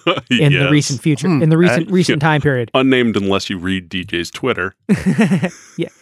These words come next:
Speaker 3: Hmm.
Speaker 1: Uh,
Speaker 3: He was at Terrificon.
Speaker 1: So
Speaker 3: D J, that is. I'm not, you
Speaker 1: Yeah,
Speaker 3: know, I'm not
Speaker 1: yeah,
Speaker 3: trying to
Speaker 1: yeah.
Speaker 3: connect any
Speaker 2: Yeah,
Speaker 3: dots.
Speaker 2: no, no dots being connected.
Speaker 3: Horrible at that.
Speaker 1: Um,
Speaker 3: He probably has a similar haircut to D J.
Speaker 2: <clears throat> All right, all right, get on with it.
Speaker 1: So the, um,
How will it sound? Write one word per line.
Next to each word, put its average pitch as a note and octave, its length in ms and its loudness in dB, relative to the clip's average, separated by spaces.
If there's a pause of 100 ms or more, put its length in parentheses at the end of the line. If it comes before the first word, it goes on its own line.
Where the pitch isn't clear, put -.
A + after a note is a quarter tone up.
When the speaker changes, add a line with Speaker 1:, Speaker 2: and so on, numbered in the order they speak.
(120)
Speaker 3:
Hmm. F3 340 2
Speaker 1:
Uh, D#3 140 0
Speaker 3:
He B2+ 40 2
was A#2+ 120 2
at C#3+ 100 0
Terrificon. A#2+ 1000 -4
Speaker 1:
So C3 520 0 (260)
Speaker 3:
D G#2+ 180 0
J, G#2+ 200 0
that E2 180 -6
is. E2 180 -8
I'm G2+ 80 -4
not, G#2+ 180 0 (180)
you D#3 100 -4
Speaker 1:
Yeah, C#3+ 60 -2
Speaker 3:
know, G2+ 60 -2
I'm G#2+ 100 -4
not C#3+ 120 2
Speaker 1:
yeah, - 40 -6
Speaker 3:
trying C#3 160 0
to C#3+ 80 -2
Speaker 1:
yeah. D#3 40 -2
Speaker 3:
connect A#2+ 220 -2
any A2+ 80 0
Speaker 2:
Yeah, G#2 120 0
Speaker 3:
dots. G#2 220 0
Speaker 2:
no, G#2 260 -2
no G#2 140 0
dots G#2 300 -2
being A2 240 0
connected. F#2 260 -4
Speaker 3:
Horrible A#2 320 2
at E2+ 80 -6
that. A#2 200 -6
Speaker 1:
Um, C3 420 -2 (100)
Speaker 3:
He - 100 -16
probably C#3 240 2
has A2+ 100 0
a G#2 40 -8
similar C3+ 280 -4
haircut G2+ 440 -6
to D2+ 80 -20
D D2+ 140 -14
J. D2+ 320 -16 (180)
Speaker 2:
<clears throat> - 200 -10
All - 580 -4
right, G#2+ 240 0
all A#2+ 80 0
right, F#2+ 200 -2
get A#2 120 -6
on G2 180 -6
with F2+ 120 -12
it. - 80 -12
Speaker 1:
So D#3 420 2 (600)
the, D#3 340 0
um, C3+ 580 -4